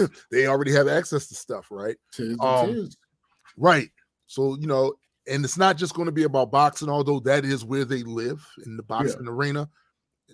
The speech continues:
Speaker 1: They're gonna talk about other things as well. Um, there's already content up on the channel now, some promotional stuff. I'm gonna go up there and check that out as well. And if you, um, we're doing the live stream, uh, Sunday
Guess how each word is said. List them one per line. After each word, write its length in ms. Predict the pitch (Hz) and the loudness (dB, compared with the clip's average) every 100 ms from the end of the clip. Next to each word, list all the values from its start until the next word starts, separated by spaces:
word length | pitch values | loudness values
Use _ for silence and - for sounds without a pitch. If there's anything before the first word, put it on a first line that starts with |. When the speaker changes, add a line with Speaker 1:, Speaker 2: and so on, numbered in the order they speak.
| _ | _
Speaker 1:
They're 100 | 127 | -4
gonna 140 | 139 143 | -2 -2
talk 180 | 160 | -2
about 180 | 135 139 | 0 -2
other 160 | 147 139 | -2 -6
things 400 | - 151 143 123 | -6 -6 -6 -8
as 160 | 113 | -14
well. 380 | 110 151 156 175 _ _ _ - | -2 2 2 0 _ _ _ -16
Um, 80 | 117 | -6
there's 180 | 120 139 | 0 2
already 280 | 135 147 | 2 0
content 440 | - 160 160 - 147 | -4 -2 -2 -2 -6
up 160 | 135 | -6
on 80 | 143 | -8
the 60 | 123 | -10
channel 340 | - 131 117 | -10 -10 -8
now, 260 | 117 135 151 | -6 -4 -4
some 160 | 147 - | -6 -16
promotional 440 | 104 131 - 139 | -8 -8 -6 -12
stuff. 320 | - 151 160 _ _ _ | -4 -2 -4 _ _ _
I'm 80 | - | -20
gonna 120 | 101 101 | -18 -10
go 120 | 110 | -10
up 80 | 104 | -6
there 100 | 107 | -6
and 80 | 104 | -6
check 160 | 113 90 | -12 -6
that 180 | 113 113 | -4 -2
out 160 | 120 | -4
as 120 | 107 | -6
well. 300 | 98 131 143 _ _ _ _ - | -4 -2 -2 _ _ _ _ -6
And 200 | 131 135 | -4 -4
if 180 | 104 | -6
you, 400 | 131 147 147 143 127 | -8 -6 -4 -4 -4
um, 320 | 123 117 113 _ _ _ | -8 -10 -14 _ _ _
we're 100 | 127 | -4
doing 220 | 147 151 | -2 0
the 60 | 135 | 0
live 300 | 156 170 151 | 2 2 0
stream, 500 | - 131 127 120 110 _ _ _ _ _ | -8 -8 -8 -12 -16 _ _ _ _ _
uh, 280 | 107 107 101 | -10 -8 -8
Sunday 600 | - - 180 151 117 85 | -6 0 2 2 -2 -4